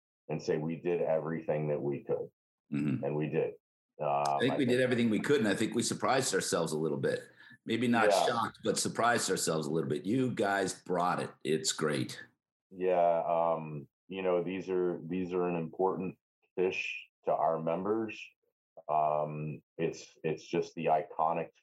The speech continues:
Speaker 1: fish from the, uh, for the East Coast, and we couldn't be more proud of the community. Um, and I think it says a lot with, with this level of technical document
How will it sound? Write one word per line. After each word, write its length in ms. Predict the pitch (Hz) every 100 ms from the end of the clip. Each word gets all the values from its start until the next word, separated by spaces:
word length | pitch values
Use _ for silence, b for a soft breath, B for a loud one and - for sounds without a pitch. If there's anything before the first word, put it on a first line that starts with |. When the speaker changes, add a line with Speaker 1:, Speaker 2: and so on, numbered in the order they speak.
| -
Speaker 1:
fish 420 | 87 87 - - - -
from 200 | 80 78
the, 140 | 76
uh, 480 | 76 73 71 71 73 - -
for 100 | 85
the 80 | 82
East 340 | 82 85 - 98
Coast, 320 | 98 107 - _ _ _ _ _ _ _ 98
and 120 | 95
we 100 | 85
couldn't 340 | 110 92 87
be 100 | 92
more 260 | 85 80 80
proud 380 | - 80 80 80
of 140 | 71
the 120 | - -
community. 720 | 78 73 80 87 87 85 82 - _ _ _ _ -
Um, 460 | 78 76 76 71 - _ _ _ _ _ _
and 160 | 85 87
I 60 | 87
think 260 | 98 95
it 140 | 90 -
says 280 | 92 87
a 60 | 82
lot 480 | 78 80 82 76 71
with, 160 | 78 - _ -
with 240 | 78 78 -
this 260 | 85 90 -
level 500 | 82 80 80 78 78
of 140 | 76 -
technical 540 | 80 - 80 76 76
document 720 | 76 76 73 - 76 73 69